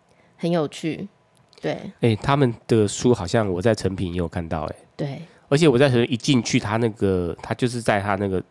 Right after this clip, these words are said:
Speaker 2: 就是陈列架上很明显的位置。
Speaker 1: 是不是蓝色的封底，叫做报道者事件簿？
Speaker 2: 对，对，对，而且他还就是用塑胶，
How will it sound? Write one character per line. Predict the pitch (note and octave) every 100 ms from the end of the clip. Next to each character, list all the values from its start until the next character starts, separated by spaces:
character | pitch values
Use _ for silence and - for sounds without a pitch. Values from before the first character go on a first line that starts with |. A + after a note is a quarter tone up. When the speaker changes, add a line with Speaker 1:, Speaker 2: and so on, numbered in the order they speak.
| _ - -
Speaker 2:
就 | A#2
是 | A#2
陈 | - F#2+
列 | G#2
架 | G2 F2
上 | F#2 E2 -
很 | F#2
明 | F#2
显 | G2+ F#2
的 | D2+
位 | F2
置。 | D2+ - - _
Speaker 1:
是 | -
不 | B3+
是 | A3+
蓝 | F3 F#3
色 | A3+ F#3+
的 | E3
封 | E3 F3+ E3+
底， | F3 C#3+
叫 | D#3+ F3
做 | E3+
报 | E3 G3+ D#3
道 | C#3+ C#3
者 | D3 C#3+
事 | - D#3+
件 | B2+
簿？ | A2
Speaker 2:
对， | G#2
对， | G#2+
对， | G2
而 | D3
且 | D#3
他 | D3
还 | C3
就 | B2 C3+
是 |
用 | C3 B2
塑 | - A#2+
胶， | A#2 A2